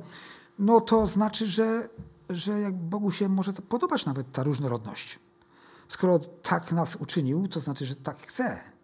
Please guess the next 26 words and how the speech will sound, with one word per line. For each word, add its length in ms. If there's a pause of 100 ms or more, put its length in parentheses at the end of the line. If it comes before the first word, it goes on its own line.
(1040)
I 220
dobrze, 680 (320)
bo 60
wtedy 240
uczymy 440
się 380 (120)
ulegania 640 (140)
sobie 260
nawzajem, 640 (340)
kiedy 240
spotykamy 560
się 120
z 100
różnymi 300
zdaniami. 460
A 60
więc 260 (400)
szczęśliwa 680
jest 180
ta 100
społeczność, 880 (560)
która 520 (320)
nie 160
czepia 280
się 120
drobiazgów, 680